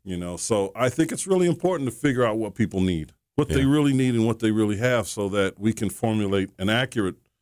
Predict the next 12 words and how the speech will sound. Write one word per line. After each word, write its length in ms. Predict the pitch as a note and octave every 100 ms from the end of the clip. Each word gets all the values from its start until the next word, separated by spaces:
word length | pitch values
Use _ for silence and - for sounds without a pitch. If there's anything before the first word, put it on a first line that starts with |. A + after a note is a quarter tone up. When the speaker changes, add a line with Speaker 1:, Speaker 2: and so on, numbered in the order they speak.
| _ _ _ _
Speaker 1:
roadmap 540 | G2 A2+ D#3 G2 F2+ -
for 120 | G#2
them 180 | G#2 G2
to 160 | A2 F#2+
achieve 340 | - A#2+ G2
the 80 | F#2
success 420 | - - G#2 F2+
that 180 | F#2 -
they're 100 | F#2
looking 280 | A2+ F2+ E2
for. 280 | D#2+ C#2 _ _ -
Speaker 2:
And, 180 | A2+